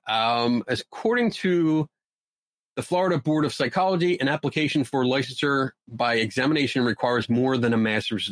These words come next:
degree. Uh, quote, "U S trained applicants, submission of your official doctoral level, P H D," uh,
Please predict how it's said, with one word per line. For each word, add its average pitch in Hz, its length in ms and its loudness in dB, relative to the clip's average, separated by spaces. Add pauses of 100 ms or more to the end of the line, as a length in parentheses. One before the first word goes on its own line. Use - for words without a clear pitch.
degree. 101 640 -2 (340)
Uh, 101 480 2
quote, 123 320 -2
"U 127 220 2
S - 300 -4
trained 135 460 0 (100)
applicants, 127 580 -2 (120)
submission 135 440 0
of 123 120 2
your 117 180 2
official 147 540 -2
doctoral 127 680 0
level, 90 340 -2 (520)
P 175 160 2
H 180 240 -2
D," 165 420 0 (320)
uh, 113 480 0